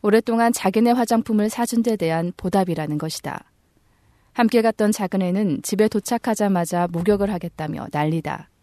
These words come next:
그리고는 욕조 가득 물을 받아 들어가더니 거품 목욕제를 풀어놓고 신나게 물장구를 친다. 그 바람에 하얗게 부풀어 오르는 거품들. 문득 북조선에서의 기억들이 하나씩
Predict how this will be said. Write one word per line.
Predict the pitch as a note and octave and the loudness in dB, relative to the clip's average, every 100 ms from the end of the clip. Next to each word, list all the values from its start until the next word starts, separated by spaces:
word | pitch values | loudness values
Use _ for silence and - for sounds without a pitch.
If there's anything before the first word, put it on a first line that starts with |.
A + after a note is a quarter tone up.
| _ _ _ | _ _ _
그리고는 | - A3 A3+ A#3 B3+ | -2 0 4 6 6
욕조 | G3 - C4 | 4 2 2
가득 | B3 A3+ A3+ | 4 4 2
물을 | F#3+ G3+ G3+ | 2 2 4
받아 | G3 F#3 F#3 | 4 4 0
들어가더니 | - E3+ D#3+ D3 C#3+ F3 D#3+ E3 _ _ _ - | 0 -2 -2 -4 -4 -4 -6 -10 _ _ _ -4
거품 | F#3+ - A3 | -4 2 4
목욕제를 | G#3+ G3 G3+ G#3 G3 G3 | 4 2 -2 0 0 0
풀어놓고 | G#3 F#3+ F3 - - G3+ | 0 0 0 -2 -6 -4
신나게 | G#3 - C#4+ C#4 B3+ - - _ | -4 2 6 6 4 -2 -14 _
물장구를 | F#3 F#3+ F#3+ D#3 C#3+ | 2 4 2 -2 -6
친다. | - F#3+ E3 C#3+ - _ _ _ _ _ _ _ _ _ - | -4 -4 -4 -8 -14 _ _ _ _ _ _ _ _ _ 0
그 | G#3+ | 4
바람에 | G#3+ A3+ A3+ | 6 6 6
하얗게 | A#3+ D4 C#4 C4+ - | 2 2 2 2 0
부풀어 | B3+ A3+ B3 A#3+ A#3 | 0 -2 0 4 4
오르는 | G#3+ G3+ G3 | 4 2 0
거품들. | - F3 - G#3 F#3+ F3+ D3+ D3 E3+ _ _ _ _ - | -2 -8 -4 0 2 0 -4 -6 -12 _ _ _ _ -6
문득 | E3 D#3+ E3 E3 _ _ _ - | -4 0 0 -2 _ _ _ -8
북조선에서의 | G#3+ B3+ B3 B3+ A3+ A#3 G#3+ | 0 4 6 6 4 2 0
기억들이 | G#3 G3 F#3 - F3 F#3 G3+ | 0 0 -2 -2 -4 -2 -2
하나씩 | - A3+ A3 - - C#3+ | -2 0 0 -2 -8 -10